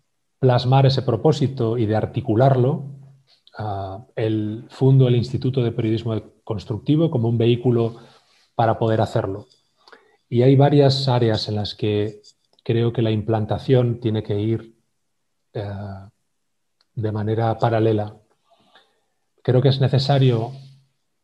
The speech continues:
divulgar y hablar de esto, como estamos haciendo tú y yo ahora, no, no para estar necesariamente de acuerdo, pero sí para entender que el periodismo constructivo,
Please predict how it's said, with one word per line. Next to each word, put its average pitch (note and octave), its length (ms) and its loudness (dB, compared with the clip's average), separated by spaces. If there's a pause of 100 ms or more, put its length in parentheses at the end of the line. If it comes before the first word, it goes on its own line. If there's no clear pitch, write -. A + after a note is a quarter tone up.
(120)
divulgar G#2 880 0
y A2 100 -2
hablar A#2 640 0
de A2+ 140 -4
esto, C3 380 -6
como A2 180 -6
estamos A#2 300 -4
haciendo A2+ 640 -6
tú A#2 120 -4
y G#2+ 80 -2
yo G#2+ 120 -2
ahora, C3+ 500 -2 (680)
no, C3 200 -2
no C3+ 140 0
para C#3+ 160 2
estar C3+ 260 0
necesariamente A#2 680 -2
de A2 80 -2
acuerdo, C3+ 500 0 (680)
pero A2 180 -4
sí C3 140 -2
para B2 280 2
entender A2+ 600 0
que A2+ 220 0
el G#2 120 -2
periodismo A#2 480 0
constructivo, C#3 1040 -2